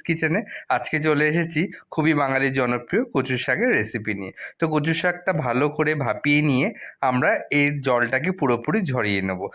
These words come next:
এই কচু শাকটা ভাপানোর কারণই হচ্ছে, কারণ কচু মানেই একটু হালকা গলা কুটকুটানি বা একটু গলা ধরার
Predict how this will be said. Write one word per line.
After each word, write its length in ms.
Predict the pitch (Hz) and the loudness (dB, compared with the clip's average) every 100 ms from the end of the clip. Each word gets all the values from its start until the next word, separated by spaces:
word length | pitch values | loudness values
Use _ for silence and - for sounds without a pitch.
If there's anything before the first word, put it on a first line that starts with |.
| - - 165 | -12 -2 0
এই 80 | 202 196 | 2 0
কচু 200 | 147 165 | -2 -2
শাকটা 300 | 175 165 175 143 | -4 -4 -2 -2
ভাপানোর 400 | 131 143 139 147 143 | -2 -2 -2 0 0
কারণই 360 | 107 120 151 | 0 0 0
হচ্ছে, 320 | 156 156 - 156 151 | 2 0 -2 -2 0
কারণ 180 | 127 143 135 | 0 -2 -2
কচু 240 | 120 143 | -2 0
মানেই 320 | 147 143 156 151 | 0 0 0 0
একটু 160 | - 151 | -2 -2
হালকা 340 | 131 113 113 143 143 - - - | 0 -2 0 -2 -2 -10 -10 0
গলা 240 | 117 123 - | 2 2 0
কুটকুটানি 540 | 147 - 156 156 156 147 | -4 -2 -4 0 0 2
বা 60 | 147 135 | 0 0
একটু 140 | 156 135 | 0 2
গলা 180 | 113 120 | 4 2
ধরার 320 | 131 135 | 2 2